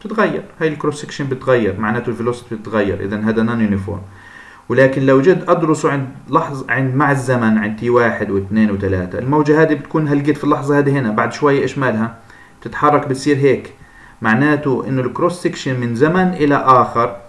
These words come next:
إذا هذا عند تي مثلًا واحد وهذا تي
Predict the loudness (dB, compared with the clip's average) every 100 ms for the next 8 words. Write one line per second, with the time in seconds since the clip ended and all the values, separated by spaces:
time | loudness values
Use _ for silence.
0 | -20 -20 -20 -12 -4 -2 0 2 2 0
1 | -4 -4 -4 -2 -2 0 2 0 0 -4
2 | -6 -16 -20 -20 -14 -8 -2 0 2 -2
3 | -2 -4